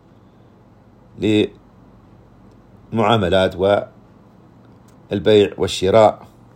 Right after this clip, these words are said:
أحكام شرعية لا بد منها، والسوق هو موضع البياعات التي يتعامل فيها الناس،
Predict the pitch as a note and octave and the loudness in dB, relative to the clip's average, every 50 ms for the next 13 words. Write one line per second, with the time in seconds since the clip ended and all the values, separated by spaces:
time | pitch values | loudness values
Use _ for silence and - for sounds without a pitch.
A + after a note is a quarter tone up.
0 | - - - _ - - - - _ - G2+ A2 - D3+ C#3+ C3+ A2+ G#2+ - A2 | -20 -20 -20 _ -20 -20 -20 -20 _ -16 -16 -6 0 2 2 2 0 -2 -4 -4
1 | G2+ G#2+ A2 A#2+ A2+ G2+ G#2+ G#2 F#2+ G2+ F2 - F#2+ F2+ G2+ G2+ G2 A2+ A2 G#2 | -4 -2 -2 0 0 2 2 0 0 -2 -4 -4 -4 -4 -4 -6 -6 -6 -6 -6
2 | G2+ - - - _ _ - - - - - - - - - - _ _ _ - | -8 -10 -18 -20 _ _ -18 -18 -18 -20 -20 -20 -20 -20 -20 -20 _ _ _ -20
3 | - - - - - - - G2 A2+ A2+ A2 G#2+ G#2 A2+ - - - - - - | -20 -20 -20 -20 -20 -8 -2 0 2 2 4 2 2 0 -2 -6 -12 -20 -20 -20
4 | - - - - B2 A#2 - - F3 D3+ A#2 - - G2+ - - - - - - | -20 -12 -8 -8 -8 -4 -2 0 2 2 2 0 -4 -6 -6 -8 -12 -18 -20 -20
5 | - - - - - - - _ - - - - - - - - - - - - | -20 -20 -20 -20 -20 -20 -20 _ -20 -20 -20 -20 -20 -20 -20 -20 -20 -20 -20 -20
6 | - - - - - - - - - - - - - - - - - - - - | -20 -20 -20 -20 -20 -20 -20 -20 -20 -20 -20 -20 -20 -20 -20 -20 -20 -20 -20 -8
7 | - - C#3+ A#2 G2+ G2+ G#2 C#3+ D3+ C3 G#2 F#2+ A#2 B2+ - - - - - - | -2 0 2 4 4 4 2 2 2 2 2 2 0 -2 -2 -6 -10 -10 -8 -8
8 | - B2 B2 A#2+ D3+ D#3 D3 C#3 C#3 E3 C3 B2 - - - - - - - - | -8 -8 -4 0 2 4 4 4 4 2 2 0 -2 -6 -12 -20 -20 -20 -20 -20
9 | - - _ _ _ - _ _ _ _ _ - G2 A2 G#2+ - A#2 A#2 A2+ A2+ | -20 -20 _ _ _ -20 _ _ _ _ _ -8 -8 -8 -6 -4 -4 -4 -2 -2
10 | A#2+ A#2 - A2 A2+ B2 C#3 C3 B2 G#2+ G2 G2 G2 G2+ - - - A2+ A#2+ A#2 | -4 -4 -2 0 2 2 2 2 0 -2 -2 -2 -4 -6 -8 -14 -10 -4 -2 -2
11 | A#2 A2 G#2 A2+ A#2+ A2 - - - - - - - | 0 0 0 -2 -2 -2 -4 -6 -10 -14 -16 -18 -20